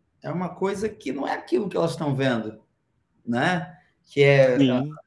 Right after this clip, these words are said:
Speaker 1: sabe, quem, é assim, você tem que ser um, um bilionário pra ficar andando de helicóptero
Speaker 2: <laughs>
Speaker 1: pra cima e pra baixo, né, com Ferrari, e mesmo assim, é, é, talvez seja dois por cento das pessoas, da população que façam isso,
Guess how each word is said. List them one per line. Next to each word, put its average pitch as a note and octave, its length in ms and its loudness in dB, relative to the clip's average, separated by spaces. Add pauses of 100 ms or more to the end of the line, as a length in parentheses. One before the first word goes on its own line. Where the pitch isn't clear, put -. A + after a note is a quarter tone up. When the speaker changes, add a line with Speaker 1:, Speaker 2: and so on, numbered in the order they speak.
(320)
Speaker 1:
sabe, - 340 -8
quem, - 460 -4
é - 160 -8
assim, F3 320 -4
você F3+ 120 -4
tem B3 180 -2
que F#4 80 0
ser - 200 2
um, F#3 300 0 (320)
um E3 60 -2
bilionário A#3 500 0
pra - 100 -2
ficar - 200 -4
andando E3+ 240 0
de E3 80 -2
helicóptero D#3+ 480 0
Speaker 2:
<laughs> - 40 -14
Speaker 1:
pra D3+ 80 -2
cima D3+ 220 -8
e C#3+ 40 -8
pra C#3 180 2
baixo, D3 440 2 (420)
né, D3 200 2
com C#3+ 180 -6
Ferrari, C#3+ 560 0
e E3+ 60 2
mesmo A#3+ 240 0
assim, A3+ 320 -6
é, - 280 -8
é, - 340 -16 (580)
talvez D#3+ 240 -8
seja B3 160 -2
dois A#3 220 2
por - 200 -8
cento A3+ 200 -2
das A3 120 -2
pessoas, F#3+ 600 -6
da E3 120 -2
população F3 560 -2
que E3+ 80 -14
façam E3+ 320 -2
isso, A3+ 480 -4